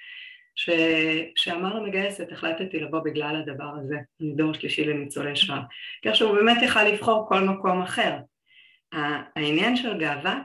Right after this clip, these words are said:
הוא בעיניי הרבה יותר חזק מהפי, כי הוא לא משנה כמה גלוקוז, הוא לא ערך, גם לא אלכוהול,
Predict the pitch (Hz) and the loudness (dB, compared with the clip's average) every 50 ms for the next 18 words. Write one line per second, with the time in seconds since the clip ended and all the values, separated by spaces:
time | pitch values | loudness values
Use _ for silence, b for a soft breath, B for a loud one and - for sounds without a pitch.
0 | - _ - 160 151 151 147 147 160 165 175 165 147 139 160 175 185 180 - 165 | -12 _ -12 -10 -6 -4 -2 -2 -2 -2 -2 -4 -4 -4 -2 -2 -2 -2 -4 -8
1 | 160 - - 139 147 156 151 - 151 143 143 156 151 151 - 151 135 120 - _ | -8 -10 -8 -6 -4 -4 -4 -4 -6 -4 -2 -2 -4 -4 -4 -6 -6 -6 -8 _
2 | - - 165 151 156 160 175 185 202 208 208 - 175 170 175 180 180 - 170 170 | -10 -6 0 4 4 6 6 6 4 4 2 0 2 2 2 2 2 2 2 2
3 | 180 180 175 165 156 151 151 143 135 - - 180 151 170 165 165 170 220 214 240 | 4 4 4 4 4 2 0 -2 -4 -8 -10 -4 0 0 0 2 4 6 6 6
4 | 247 214 202 185 185 196 196 196 202 208 196 175 156 - - - - - _ - | 6 4 2 4 6 6 6 8 8 6 6 6 2 0 -4 -8 -14 -18 _ -8
5 | 160 160 160 175 185 190 180 185 185 190 - 208 170 151 139 123 123 | -4 -2 0 4 6 6 8 6 6 4 2 -2 -2 -2 -2 -4 -8